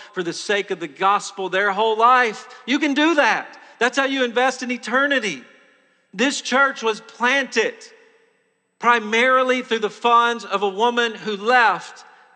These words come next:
nearly half a million dollars to Ashland Avenue Baptist Church.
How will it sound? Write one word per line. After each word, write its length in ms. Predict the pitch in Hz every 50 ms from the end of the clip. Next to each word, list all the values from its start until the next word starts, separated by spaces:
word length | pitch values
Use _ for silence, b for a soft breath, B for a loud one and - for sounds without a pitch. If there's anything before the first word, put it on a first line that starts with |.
| b b _ _
nearly 320 | - 202 214 214 214 196 185
half 480 | 165 - - 208 240 262 277 262 -
a 60 | 240
million 460 | 226 226 226 240 247 240 240 233 226 220
dollars 520 | 220 220 214 202 185 151 131 120 120 -
to 120 | - 190
Ashland 460 | 170 175 196 214 220 220 220 220 208 196
Avenue 380 | 202 208 196 208 202 202 202
Baptist 480 | 190 190 190 190 185 185 180 165 - -
Church. 500 | - 175 143 127 - - - - -